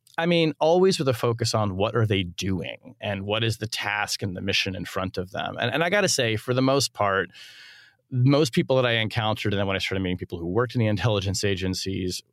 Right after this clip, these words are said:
what impressed me was that, you know, they're normal people who, like, live in the suburbs and they get up and they go to work every day and it's like a job, <laughs> except, like, the job is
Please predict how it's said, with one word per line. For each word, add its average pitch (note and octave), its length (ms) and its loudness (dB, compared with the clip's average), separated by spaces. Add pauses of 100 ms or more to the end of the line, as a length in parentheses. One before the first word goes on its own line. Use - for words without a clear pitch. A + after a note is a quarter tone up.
(180)
what A#2 200 0
impressed A#2 400 0
me A#2+ 80 2
was G#2+ 260 2
that, G2 260 0
you F#2+ 60 -4
know, F2+ 280 0
they're F#2+ 160 -4
normal G#2+ 380 0
people A2+ 560 0 (380)
who, G2+ 140 -2
like, F#2 300 -2
live F2 200 -4
in A2 80 2
the A#2+ 60 4
suburbs A2+ 560 2
and D#2+ 140 -8
they D#2 100 -8
get G2 160 -4
up G#2+ 200 -2
and F#2+ 100 -2
they F2+ 60 0
go G2+ 160 0
to A2+ 80 2
work A#2+ 240 2
every G2 200 0
day F#2 200 -4
and F#2 80 -4
it's G2 160 -4
like A#2+ 180 0
a D#3+ 60 4
job, C3 580 4
<laughs> - 100 -20
except, A#2+ 460 -2
like, A#2 220 -2
the A2+ 60 0
job F#2 380 0
is - 200 -10